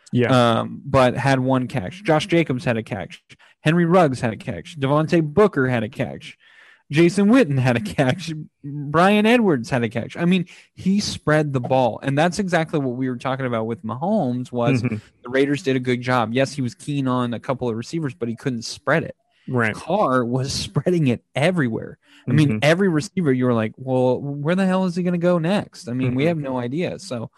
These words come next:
Speaker 2: listen, Carr has done this his whole career. If you haven't followed him, go look. Carr just throws it to whoever's open. And I think that's been the most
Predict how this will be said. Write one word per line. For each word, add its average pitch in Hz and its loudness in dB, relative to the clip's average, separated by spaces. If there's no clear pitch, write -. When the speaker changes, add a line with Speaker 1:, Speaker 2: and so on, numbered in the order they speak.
Speaker 2:
listen, 170 2
Carr 175 2
has 185 2
done 143 2
this 131 -2
his 135 -6
whole 127 -2
career. 104 -12
If 143 -2
you 156 4
haven't 180 0
followed 147 0
him, 135 -2
go 135 -2
look. 113 -8
Carr 175 2
just 185 -6
throws 135 0
it 131 -4
to - -6
whoever's 113 -2
open. 117 -8
And 135 2
I 135 4
think 170 -4
that's 156 0
been 147 -2
the 135 -2
most 131 -2